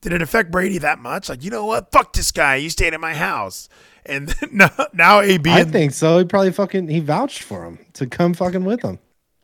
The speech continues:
Speaker 1: Well, and, and for Brady, and you look at this team this year, they're not as good. They're just not as good. They're not as
Speaker 2: No.
Speaker 1: crisp. They don't have Bruce Arians. That's another thing people don't wanna really talk about. It's Todd
Speaker 2: That,
Speaker 1: Bowles'
Speaker 2: I think
Speaker 1: show.
Speaker 2: that's the thing.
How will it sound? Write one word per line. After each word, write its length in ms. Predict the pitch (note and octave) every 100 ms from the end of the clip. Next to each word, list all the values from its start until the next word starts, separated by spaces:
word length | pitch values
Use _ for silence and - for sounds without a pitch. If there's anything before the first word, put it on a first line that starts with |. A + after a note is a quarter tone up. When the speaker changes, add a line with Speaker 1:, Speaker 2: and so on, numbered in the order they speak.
| _ _ -
Speaker 1:
Well, 300 | - G3+ G3
and, 220 | A3+ G#3+
and 300 | G3 G3 F#3+
for 120 | F#3
Brady, 680 | C#3+ D#3+ C#4 A#3+ D#3+ C#3+ C3+
and 120 | F3 G#3+
you 80 |
look 160 | C4 C4+
at 120 | A#3
this 180 | F3+ -
team 320 | - E3 C3+
this 260 | B2 - -
year, 280 | C3+ C#3 G#2
they're 200 | C#3 D#3
not 280 | D#3 D3
as 120 | A#2 F#2
good. 360 | E2 E2+ D2+
They're 140 | G#2+ A#2
just 260 | D3 B2+
not 260 | B2+ B2 C#3+
as 140 | C#3+
good. 180 | - B2+
They're 80 | A#2
not 220 | A2+ A#2+
as 140 | B2+ A2+
Speaker 2:
No. 80 |
Speaker 1:
crisp. 460 | - B2+ A2+ A2 - - - -
They 120 | C3
don't 140 | C3+ A3+
have 160 | A#3+
Bruce 260 | E3+ G#3+ -
Arians. 440 | D#3+ F#3 C3 C3
That's 180 | B2+ C3
another 260 | C#3 C#3 C#3
thing 160 | B2
people 240 | A2 B2 A#2+
don't 180 | A2 G#2+
wanna 280 | A2+ A2 G2+ - B2
really 240 | A#2 A2
talk 260 | - A#2+ -
about. 260 | F#2+ F#2+
It's 140 | G2 -
Todd 280 | C#3 C3 A2+
Speaker 2:
That, 260 | B2 E3
Speaker 1:
Bowles' 60 | A#2+
Speaker 2:
I 160 | B2
think 200 | C#3 F3
Speaker 1:
show. 40 | -
Speaker 2:
that's 280 | B2 B2+ -
the 280 | G2+ A2+
thing. 400 | G#2 A2 A#2+ D#2+